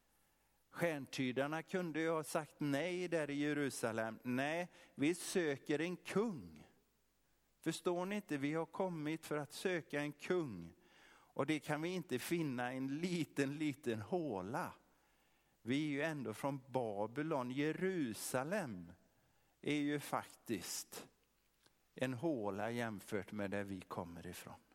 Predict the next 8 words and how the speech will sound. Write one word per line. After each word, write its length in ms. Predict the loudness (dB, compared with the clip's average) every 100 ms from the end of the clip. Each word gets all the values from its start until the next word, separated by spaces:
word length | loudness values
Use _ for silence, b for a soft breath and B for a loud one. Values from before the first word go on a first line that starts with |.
| _ _ _ _ _ _ _ _ _ _ _ _ _ _ _ _ _ _ _ _ _ _ b b b b b b
Men 120 | -2 0
de 160 | 0
sa 360 | 0 -2 -2 -4
inte 240 | -6 -6
så, 200 | -4 -6 -8 -20 -20 _ _ _ _ _ _ _ _ _ _ b b b -6
utan 260 | -4 -2
de 140 | -2 -4
fortsatte. 1040 | -4 -4 -6 -4 -4 -4 -6 -8 -8